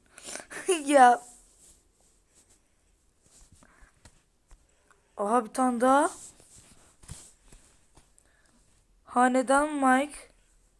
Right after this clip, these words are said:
Devam. Çok garip.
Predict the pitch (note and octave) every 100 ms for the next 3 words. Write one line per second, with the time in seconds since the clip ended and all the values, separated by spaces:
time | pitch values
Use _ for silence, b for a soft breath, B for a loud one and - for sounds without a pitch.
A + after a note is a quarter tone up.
0 | _ _ _ _ _ _ _ _ _ _
1 | _ _ _ _ - - - - - -
2 | A3 G#3+ G#3 A3 A3+ - - _ _ _
3 | - _ _ _ _ _ _ _ _ _
4 | - _ _ _ _ _ _ _ _ -
5 | A3 G#3 A#3 G#3 G#3+